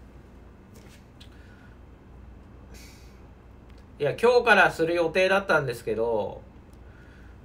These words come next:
ちょっと今、お-、お-、まあ、この髪型に俺がなったせいで、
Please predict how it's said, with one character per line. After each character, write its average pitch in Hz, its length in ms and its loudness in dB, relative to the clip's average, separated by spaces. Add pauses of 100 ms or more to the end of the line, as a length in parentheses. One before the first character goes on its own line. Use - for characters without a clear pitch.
ち - 80 -8
ょ 170 60 -2
っ - 20 -14
と 151 100 0
今、 147 580 -2
お-、 147 140 -4 (160)
お-、 131 120 -12 (460)
ま 139 180 -4
あ、 117 80 -6 (120)
こ - 140 -8
の 180 100 -2
髪 175 240 -4
型 175 240 0
に 170 100 -4
俺 156 200 -2
が 160 100 0
な 165 140 -2
っ - 40 -16
た 143 160 -2 (120)
せ 135 300 -4
い - 20 -8
で、 113 480 -4